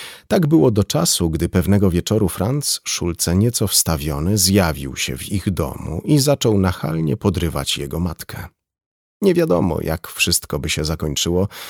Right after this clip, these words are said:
gdyby nie wrócił ojciec, który pięścią okazał Schulzemu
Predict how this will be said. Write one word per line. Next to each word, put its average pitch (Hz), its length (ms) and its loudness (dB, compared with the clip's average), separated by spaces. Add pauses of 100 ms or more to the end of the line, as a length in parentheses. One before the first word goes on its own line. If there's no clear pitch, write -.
(480)
gdyby 73 300 -2
nie 71 140 -2
wrócił 76 420 -4
ojciec, 71 460 -4
który 71 280 -6
pięścią - 840 -2 (240)
okazał 73 580 0
Schulzemu 62 800 -4